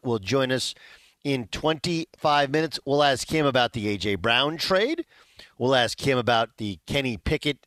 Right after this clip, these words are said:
acquisition. We'll ask him about the Green Bay Packers not taking a wide receiver. We'll ask him about, um, a lot of these different things. Um,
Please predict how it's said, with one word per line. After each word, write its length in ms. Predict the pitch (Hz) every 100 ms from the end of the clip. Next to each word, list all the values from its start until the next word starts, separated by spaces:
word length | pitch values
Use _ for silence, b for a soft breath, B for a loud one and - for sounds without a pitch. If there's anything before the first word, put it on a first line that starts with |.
| -
acquisition. 960 | 135 131 147 139 104 180 - 339 349 320 b b b b b
We'll 200 | - 131
ask 260 | 135 123 -
him 400 | - 147 147 151 -
about 360 | 127 127 123
the 80 | -
Green 280 | 98 135 131
Bay 180 | 131 123
Packers 720 | - 156 180 240 285 - - b b b b -
not 280 | 113 123 -
taking 380 | 143 135 151
a 80 | 147
wide 300 | 147 147 165
receiver. 600 | 165 - 202 233 320 311 _ b b b -
We'll 200 | 113 127
ask 320 | 131 123 -
him 340 | 156 170 180 180
about, 400 | 139 160 175 175 _ _ _ -
um, 560 | 156 165 170 165 170 156
a 80 | 170
lot 200 | 240 349
of 60 | 330
these 180 | 147
different 320 | 117 123 98 -
things. 400 | 101 - - - -
Um, 480 | 127 127 131 127